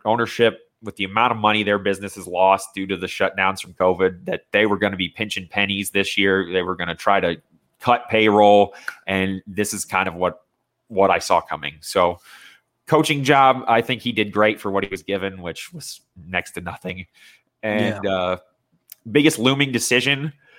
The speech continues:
Speaker 1: <sighs> I, I mean, how long is John Wall under contract? Like, two more years? I mean,
Speaker 2: Yeah.
Speaker 1: so they're probably stuck with him. He's making forty million dollars and might be able to move him. I don't, I don't know, but, uh,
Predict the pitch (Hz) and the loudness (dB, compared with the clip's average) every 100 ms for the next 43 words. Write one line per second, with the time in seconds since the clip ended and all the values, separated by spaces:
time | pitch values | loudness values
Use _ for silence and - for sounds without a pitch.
0 | _ _ _ _ _ _ _ - - - | _ _ _ _ _ _ _ -14 -14 -16
1 | - _ _ _ _ _ 110 110 110 110 | -20 _ _ _ _ _ 2 2 2 0
2 | 113 110 107 - - 139 139 143 139 104 | -2 -6 -10 -6 2 4 6 6 4 0
3 | 120 123 117 120 117 101 95 110 110 85 | 2 2 4 4 4 2 -2 -2 -2 -4
4 | 82 85 - 113 110 110 110 110 127 135 | -6 -10 -10 -10 -4 -2 0 0 -2 -4
5 | - - _ 107 101 101 113 113 107 101 | -10 -20 _ -6 -4 -4 -4 -4 -2 0
6 | 95 90 98 101 95 95 107 117 - - | -2 -8 -12 -12 -12 0 2 2 -2 2
7 | 156 147 131 - 139 139 104 - 95 90 | 2 4 -2 2 2 2 -4 -4 -4 -4
8 | 95 95 95 - - 110 104 92 110 110 | -6 -8 -8 -14 -8 -6 -6 -8 0 0
9 | 104 104 101 92 90 85 92 98 113 123 | 0 -4 -4 0 2 4 2 0 0 0
10 | 110 98 95 90 92 92 98 101 92 92 | 0 -2 -2 -4 -6 -4 -2 0 0 -2
11 | - 92 90 92 87 90 - 92 92 - | -4 -8 -6 -6 -4 -6 -6 -4 -4 -6
12 | _ - - - _ _ _ _ _ _ | _ -20 -20 -20 _ _ _ _ _ _
13 | 110 110 110 | 4 6 4